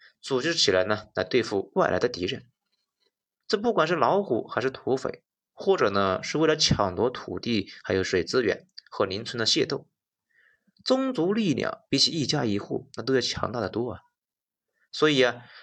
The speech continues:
看古代记录，宗族组织械斗非常普遍，往往呢，还要在祠堂里面做战前动员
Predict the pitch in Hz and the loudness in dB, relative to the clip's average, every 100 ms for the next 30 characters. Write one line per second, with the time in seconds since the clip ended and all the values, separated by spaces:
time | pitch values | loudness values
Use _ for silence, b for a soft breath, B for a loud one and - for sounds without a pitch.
0 | B - 208 185 120 165 165 190 175 - | B 2 2 2 2 4 4 4 2 0
1 | - _ _ - - 220 220 160 151 117 | -6 _ _ -6 0 2 2 0 0 0
2 | 95 104 - 143 156 - - _ - - | 0 2 2 2 2 -4 -10 _ -10 -4
3 | 196 185 - - 113 - _ _ _ - | -4 -4 -8 -8 -8 -8 _ _ _ -2
4 | 104 135 110 98 95 92 101 98 107 101 | 2 4 2 2 0 0 0 2 4 4
5 | 92 B B B B - - 107 95 90 | 2 B B B B -8 -2 -2 -2 -2
6 | 87 - 95 87 80 - 127 92 - 92 | -4 0 2 2 0 0 0 0 -6 -4
7 | 127 92 82 95 - | -4 -6 -6 -8 -10